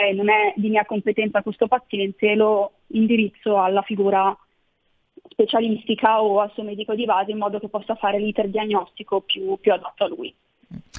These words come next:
E insieme a questo, a questo approccio teorico chiaramente c'è anche tutto l'approccio pratico, con anche il tirocinio pratico, in modo tale che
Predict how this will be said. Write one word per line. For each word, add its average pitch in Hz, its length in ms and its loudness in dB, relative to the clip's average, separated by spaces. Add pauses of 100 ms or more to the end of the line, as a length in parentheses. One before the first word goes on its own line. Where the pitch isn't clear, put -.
(160)
E 247 320 2
insieme 240 440 -2
a 214 60 0
questo, 220 540 -4
a 214 60 2
questo 233 320 -4
approccio 233 460 -4
teorico 226 440 -2
chiaramente 220 520 -6
c'è 214 120 -8
anche 208 240 -4
tutto 208 200 -10
l'approccio 208 460 -2
pratico, 214 540 -2
con 214 180 -4
anche 196 240 0
il 202 60 -4
tirocinio 208 480 -4
pratico, 208 380 0
in 208 60 0
modo 202 160 2
tale 208 280 2
che 208 360 0